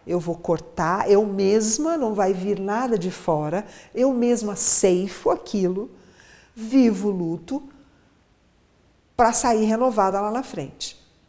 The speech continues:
Né? Então, algumas coisas eu legislo, algumas perdas. A maior parte delas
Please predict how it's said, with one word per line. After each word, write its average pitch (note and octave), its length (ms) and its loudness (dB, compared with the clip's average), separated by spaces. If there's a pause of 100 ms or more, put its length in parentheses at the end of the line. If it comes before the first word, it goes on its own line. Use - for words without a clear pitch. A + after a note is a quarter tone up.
(640)
Né? F3+ 240 -6
Então, F#3 160 -6
algumas A#3+ 440 0
coisas B3 800 -2
eu G#3 120 0
legislo, G3+ 800 -2 (100)
algumas F3+ 380 -4
perdas. C#3+ 400 -10 (580)
A C#4 140 -2
maior E4 380 0
parte C#4 400 -4
delas G3 720 -4